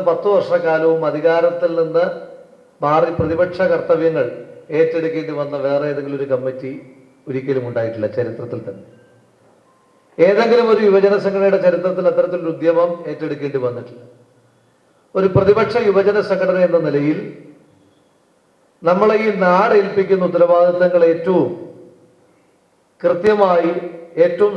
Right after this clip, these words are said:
സമരസജ്ജമായി തന്നെ ഏറ്റെടുത്ത് മുന്നോട്ട് പോകുന്നതിൻ്റെ പ്രത്യേകത നമുക്കുണ്ട്. നമ്മൾ ഏറ്റെടുക്കുന്ന ഏതൊരു വിഷയത്തിലും നമ്മളെടുക്കുന്ന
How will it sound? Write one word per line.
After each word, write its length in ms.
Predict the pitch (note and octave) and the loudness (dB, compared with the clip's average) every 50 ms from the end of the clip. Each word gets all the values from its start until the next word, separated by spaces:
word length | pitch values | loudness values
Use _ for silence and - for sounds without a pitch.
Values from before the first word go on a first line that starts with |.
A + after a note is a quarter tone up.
| - F3+ | 0 0
സമരസജ്ജമായി 720 | F3 F3 F#3+ F#3+ F#3+ F#3+ F#3+ - D#3+ F3+ E3+ F3 E3+ F3 E3+ E3+ | 2 2 2 0 2 0 -2 2 2 2 4 4 2 2 2 2
തന്നെ 160 | E3+ D#3+ D#3+ D#3+ E3 | 0 -2 0 -2 -2
ഏറ്റെടുത്ത് 360 | D#3+ D#3+ F3 E3+ - E3 E3 D3+ | 0 0 -2 -4 -2 -4 -8 -8
മുന്നോട്ട് 320 | D3 C#3+ D3+ D#3+ E3 E3+ E3 | -8 -8 -8 -8 -6 -6 -6
പോകുന്നതിൻ്റെ 460 | D3+ D3+ C#3 C#3 C#3 C#3+ C#3+ C#3 C#3+ C#3 - | -6 -6 -8 -8 -8 -8 -8 -8 -8 -10 -8
പ്രത്യേകത 500 | C3 B2+ - - C#3+ C#3 C3+ C#3+ C#3 C#3+ D3 - - - - - - A2+ | -10 -12 -6 -4 -2 0 0 0 0 -2 -2 -4 -6 -12 -18 -20 -12 -12
നമുക്കുണ്ട്. 420 | G#2+ G#2 G#2+ G#2 - - - - - - _ _ _ _ _ _ _ _ _ _ _ _ _ _ _ _ _ _ _ _ _ _ _ _ _ _ _ _ _ - | -10 -8 -8 -10 -10 -16 -18 -18 -20 -20 _ _ _ _ _ _ _ _ _ _ _ _ _ _ _ _ _ _ _ _ _ _ _ _ _ _ _ _ _ -2
നമ്മൾ 160 | F3 G#3 A#3+ A#3+ A#3+ | 0 2 4 2 2
ഏറ്റെടുക്കുന്ന 440 | A#3+ A#3+ A#3+ A#3+ A#3 A#3 A#3+ G#3+ G#3+ G#3+ | 4 4 2 2 4 2 2 4 4 2
ഏതൊരു 220 | G#3+ A3+ A#3+ B3 A#3+ G#3+ | 4 4 2 2 2 0
വിഷയത്തിലും 500 | G3+ - G#3+ G#3 G#3 G3+ G#3 G#3 G#3 G3+ | -2 0 2 2 2 2 0 0 0 0
നമ്മളെടുക്കുന്ന 600 | G3 F#3 G3 G#3 G#3 G3 G3+ G3 G3+ G3 G3 G3 | 0 2 2 2 4 4 4 2 0 0 2 2